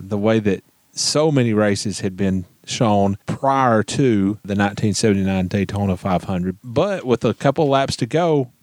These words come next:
Darrell kinda slowed up and Harry Gant passed him. Harry had already won a couple of races by that time, but it appeared that he was gonna finish second again. <laughs>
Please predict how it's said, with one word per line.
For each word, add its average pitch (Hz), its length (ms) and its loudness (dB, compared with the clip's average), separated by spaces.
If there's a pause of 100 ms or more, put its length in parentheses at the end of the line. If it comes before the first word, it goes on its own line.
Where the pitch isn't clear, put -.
(120)
Darrell 123 460 0
kinda 131 240 -4
slowed 135 340 0
up 147 300 0 (140)
and 101 640 -2 (380)
Harry 107 240 -2
Gant 113 280 -2
passed 139 380 -2
him. 151 160 2 (280)
Harry 185 540 0
had 135 220 -4
already 170 420 -2
won 147 640 0
a 131 120 -8
couple 147 320 -2
of 151 60 2
races 147 460 -2
by 131 160 0
that 131 220 0
time, 135 340 0
but 147 380 0
it 135 180 0
appeared 139 460 0
that 117 140 -2
he 139 120 0
was 135 160 0
gonna 127 220 0
finish 131 360 -2
second 135 460 -2 (100)
again. 123 640 0 (160)
<laughs> - 140 -2